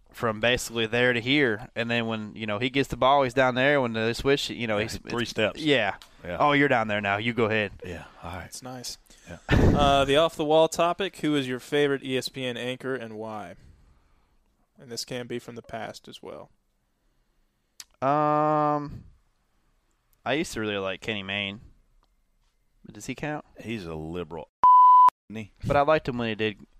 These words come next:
Speaker 1: R P M
Speaker 2: Isn't
Speaker 1: Tonight.
Speaker 2: he, like, a complete
Speaker 1: I don't know.
Speaker 2: off-the-wall liberal?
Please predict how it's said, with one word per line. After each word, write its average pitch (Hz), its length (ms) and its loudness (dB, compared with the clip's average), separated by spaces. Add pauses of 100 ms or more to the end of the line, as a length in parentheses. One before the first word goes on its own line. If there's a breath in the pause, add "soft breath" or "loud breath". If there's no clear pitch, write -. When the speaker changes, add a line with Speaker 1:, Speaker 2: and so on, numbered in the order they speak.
Speaker 1:
R 107 140 -2
P 113 160 -8
M 101 100 -6
Speaker 2:
Isn't 107 120 -6
Speaker 1:
Tonight. 127 240 0
Speaker 2:
he, 135 200 -4
like, 107 280 -4
a 90 60 -14
complete 90 640 -10 (480)
Speaker 1:
I 98 140 -2
don't 110 160 -2
know. 113 80 -4
Speaker 2:
off-the-wall 82 440 -4
liberal? 80 380 -12